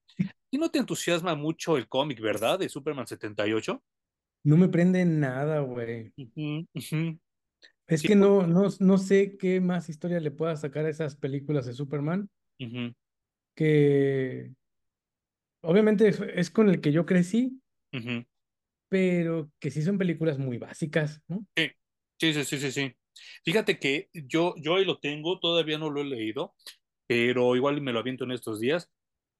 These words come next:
Speaker 1: Y el que dicen que se va a poner interesante va a ser el de Batman ochenta y nueve,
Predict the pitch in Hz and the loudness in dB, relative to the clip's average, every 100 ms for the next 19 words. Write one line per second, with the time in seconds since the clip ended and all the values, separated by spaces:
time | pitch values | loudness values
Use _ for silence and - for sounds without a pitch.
0 | _ _ - 226 240 175 165 147 170 180 | _ _ 0 2 2 0 0 0 0 -2
1 | 220 175 151 165 175 175 180 190 170 156 | -2 -2 0 0 0 -2 -2 -2 -4 -4
2 | 147 208 160 117 127 127 139 - 151 131 | -4 -6 -6 -4 -2 0 -2 -2 -2 -2
3 | 123 120 135 139 127 - 117 110 131 151 | -2 -4 -4 -4 -8 -8 -10 -4 -2 0
4 | 165 120 151 | -2 0 -2